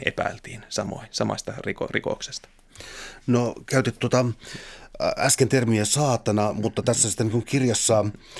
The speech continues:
Speaker 2: jotkut kuvaukset on sellaisia, jotka vaikuttaa hyvin erilaista. Mä haen sellaista
Speaker 1: Mm.
Speaker 2: kysymystä, että on ikään kuin
Speaker 1: Mm.
Speaker 2: saatana, sitten on piru tai
Speaker 1: Mm.
Speaker 2: perkele, ehkä
Speaker 1: Mm.
Speaker 2: Baltian maista, jostakin sieltä tulevat.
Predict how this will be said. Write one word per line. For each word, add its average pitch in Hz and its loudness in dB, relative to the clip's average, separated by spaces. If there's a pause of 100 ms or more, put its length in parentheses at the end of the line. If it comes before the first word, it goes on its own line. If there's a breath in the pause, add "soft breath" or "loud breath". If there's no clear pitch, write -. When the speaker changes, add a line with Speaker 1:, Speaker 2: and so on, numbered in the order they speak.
(600 loud breath)
Speaker 2:
jotkut 120 -2
kuvaukset 127 4
on 104 2
sellaisia, 110 2
jotka 107 2
vaikuttaa 104 2 (240)
hyvin 120 0
erilaista. 113 0
Mä 113 0 (320)
haen 131 2
sellaista 117 0
Speaker 1:
Mm. 131 -4
Speaker 2:
kysymystä, 110 2
että 101 0
on 104 2
ikään 104 0
kuin 104 2
Speaker 1:
Mm. 95 0
Speaker 2:
saatana, 123 2 (300 loud breath)
sitten 117 2
on 104 2
piru 117 4
tai 104 2
Speaker 1:
Mm. 143 -6
Speaker 2:
perkele, 104 2
ehkä 101 0
Speaker 1:
Mm. 104 0
Speaker 2:
Baltian 104 4
maista, 104 0
jostakin 104 -2
sieltä 107 0
tulevat. 104 2